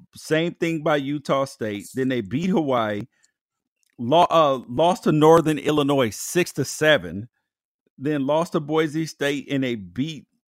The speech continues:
Massachusetts, New Mexico, and, and then they lost to Utah in a, in a s-, eight-point game last year. I, I just,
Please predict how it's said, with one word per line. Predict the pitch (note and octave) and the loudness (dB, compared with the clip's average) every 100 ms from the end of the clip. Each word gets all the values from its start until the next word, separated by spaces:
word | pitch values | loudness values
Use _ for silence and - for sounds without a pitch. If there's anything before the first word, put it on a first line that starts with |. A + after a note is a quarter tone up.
| _ _ | _ _
Massachusetts, | B2+ C#3 C#3+ - C3+ - D3+ - C#3+ B2+ - _ _ _ _ _ | -4 0 -2 -4 -6 -4 -4 -4 -8 -8 -18 _ _ _ _ _
New | C3+ D3 | -2 0
Mexico, | C3 D3 - C#3+ D3 D3 C#3 - | 0 -2 -2 -8 0 4 4 2
and, | C3 B2 A#2+ A2 F#2 _ _ _ _ _ - - _ _ _ | -2 0 -2 -4 -10 _ _ _ _ _ -20 -20 _ _ _
and | C3+ D3 | -6 -2
then | |
they | D3 C3 | 0 2
lost | B2+ D3 C#3+ | 4 2 2
to | B2 | -6
Utah | G#2+ C3+ D3+ A#2+ D#2+ B1+ _ | -2 -4 -2 -4 -6 -10 _
in | C3+ C#3 | -8 -4
a, | C3 A2 G#2 G#2+ | -4 -6 -12 -12
in | B2+ | -8
a | A2+ | -8
s-, | G2+ - - _ _ - | -10 -14 -18 _ _ -8
eight-point | D#3+ - C#3+ B2+ | -8 -8 -8 -6
game | A2 C#3 C3 | -4 -2 -2
last | G#2+ F#2 - | -4 -8 -10
year. | F2 A#1+ - | -16 -16 -6
I, | C#3+ C3+ D#3 | -2 0 0
I | |
just, | D#3+ D#3 A#2+ | 0 -6 -8